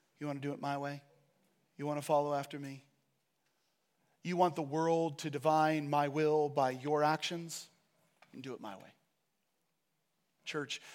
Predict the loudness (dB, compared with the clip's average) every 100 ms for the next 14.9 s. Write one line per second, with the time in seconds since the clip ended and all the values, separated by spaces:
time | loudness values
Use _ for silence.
0 | -20 0 4 6 4 2 0 -8 -14 -8
1 | -6 -8 -10 -14 -14 _ _ -10 -8 -6
2 | -8 -6 -4 -4 -6 -8 -8 -10 -14 -14
3 | -14 -12 -14 -12 -12 -14 -16 -16 -20 -20
4 | _ _ _ _ _ _ _ _ _ -4
5 | 0 0 -2 -4 -6 -6 -8 -10 -10 -10
6 | -10 -14 -18 -20 -20 _ -18 -18 -20 _
7 | _ _ -20 -20 -20 -20 -20 -20 -20 _
8 | _ _ _ _ _ _ _ _ _ _
9 | -8 -6 -4 -4 -4 -8 -10 -6 -6 -6
10 | -6 -6 -6 -6 -8 -8 -12 -12 -14 -18
11 | _ _ _ _ _ _ _ _ _ _
12 | _ _ -10 -8 -10 -14 _ -14 -14 -10
13 | -12 -12 _ _ _ _ _ -20 -20 -16
14 | -10 -10 -8 -10 -10 -10 -12 -12 -18